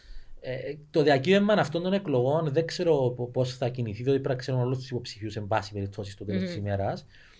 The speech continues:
Speaker 1: Ε, και το ερώτημα θα είναι αυτές τις εκλογές, κατά πόσον θα επιβεβαιώσουν οι κομματικοί μηχανισμοί την, την πανίσχυρη ή κατά πόσον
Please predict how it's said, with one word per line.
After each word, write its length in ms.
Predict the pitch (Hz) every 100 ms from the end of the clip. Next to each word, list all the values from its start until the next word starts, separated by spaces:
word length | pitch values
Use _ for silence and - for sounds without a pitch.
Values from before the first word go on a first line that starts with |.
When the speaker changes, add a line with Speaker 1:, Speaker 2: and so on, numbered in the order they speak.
| - _ _ - - - - -
Speaker 1:
Ε, 300 | 131 127 127
και 140 | 131
το 100 | 143
ερώτημα 380 | 139 151 180 202
θα 240 | 196 147
είναι 260 | 139 151 165
αυτές 260 | 131 - 123
τις 80 |
εκλογές, 560 | 127 123 98 101 143 160
κατά 240 | 156 120
πόσον 460 | 113 135 147 147 151
θα 240 | - - 120
επιβεβαιώσουν 1080 | 117 117 107 110 131 131 143 135 131 131 -
οι 200 | 123 117
κομματικοί 500 | 117 120 113 104 113
μηχανισμοί 560 | 120 135 113 101 110 113
την, 200 | 120 113 - - - -
την 160 | 123
πανίσχυρη 800 | 110 113 120 - - 104 92 151 - - - - -
ή 340 | 175 240 254 -
κατά 240 | - 147 135
πόσον 500 | 175 180 202 202